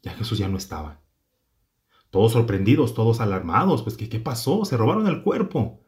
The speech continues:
Pero sabemos de antemano que el cuerpo de Jesús no fue robado, sino que Jesús fue resucitado. Jesús resucitó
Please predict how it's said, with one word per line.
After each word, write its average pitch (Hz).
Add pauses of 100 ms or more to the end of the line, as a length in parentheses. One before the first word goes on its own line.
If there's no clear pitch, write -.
(1080)
Pero 98
sabemos 120
de 117
antemano 104 (560)
que -
el -
cuerpo 110
de 92
Jesús 113
no 98
fue 95
robado, 80 (760)
sino 101
que -
Jesús 104
fue 90
resucitado. 80
Jesús 101
resucitó 135